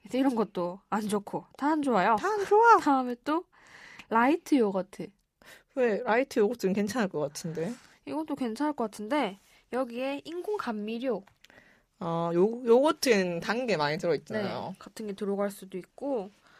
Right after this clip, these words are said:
Speaker 1: 그다음에 뭐 화학 첨가물 같은 게 들어갈 수 있으니까 이 첨가물 없는 요거트를 먹는 게 건강에 좀 더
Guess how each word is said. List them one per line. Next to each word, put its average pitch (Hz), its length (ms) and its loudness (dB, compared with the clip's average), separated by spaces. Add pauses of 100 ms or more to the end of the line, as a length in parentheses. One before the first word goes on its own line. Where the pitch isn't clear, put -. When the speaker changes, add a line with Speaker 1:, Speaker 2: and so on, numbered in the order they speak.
(180)
Speaker 1:
그다음에 202 280 -10
뭐 170 180 -12
화학 339 380 -2
첨가물 233 800 -4 (320)
같은 196 280 -8
게 185 80 -6
들어갈 185 400 -6
수 - 140 -14
있으니까 254 680 -2 (460)
이 170 100 -8
첨가물 285 560 -2
없는 196 440 -6 (120)
요거트를 190 460 -8
먹는 196 400 -10
게 185 320 -8 (400)
건강에 196 400 -6
좀 202 240 -10
더 185 160 -12